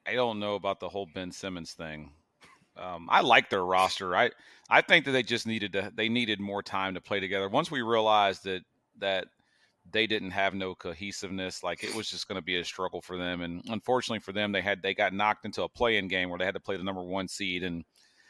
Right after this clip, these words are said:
you know, if it's a four five matchup or, you know, they were playing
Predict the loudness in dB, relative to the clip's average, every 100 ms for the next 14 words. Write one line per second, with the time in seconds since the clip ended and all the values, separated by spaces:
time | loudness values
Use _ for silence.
0 | -20 _ 2 6 6 6 4 2 4 4
1 | 8 10 10 8 4 4 4 4 4 0
2 | 0 0 -4 -8 _ _ _ -6 -2 0
3 | 2 2 2 0 0 2 0 0 -6